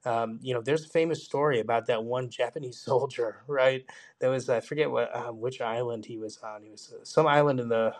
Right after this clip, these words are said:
in the Pacific, right, that was still fighting this war, like, thirty years later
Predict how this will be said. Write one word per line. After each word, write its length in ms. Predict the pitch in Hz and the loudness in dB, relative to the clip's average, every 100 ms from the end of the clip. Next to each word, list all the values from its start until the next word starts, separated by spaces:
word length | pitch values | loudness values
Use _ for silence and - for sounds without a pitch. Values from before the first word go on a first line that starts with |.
| - _ - | -16 _ -4
in 60 | 123 | -2
the 80 | |
Pacific, 640 | - - - 139 135 113 - _ - - - _ | -2 -6 2 2 4 -2 -2 _ -20 -20 -20 _
right, 240 | - 120 120 | 6 6 6
that 120 | 131 | 2
was 140 | 123 - | 4 -2
still 320 | - 147 151 | 6 6 6
fighting 500 | 156 - 123 135 135 | 4 4 4 4 0
this 180 | 123 - | 0 -2
war, 280 | 113 123 | 2 4
like, 180 | 131 117 | 4 2
thirty 440 | - - 120 117 120 | -2 0 0 2 -2
years 460 | 117 117 120 117 | -4 -2 -2 0
later 520 | 117 110 113 143 139 | 4 4 4 2 2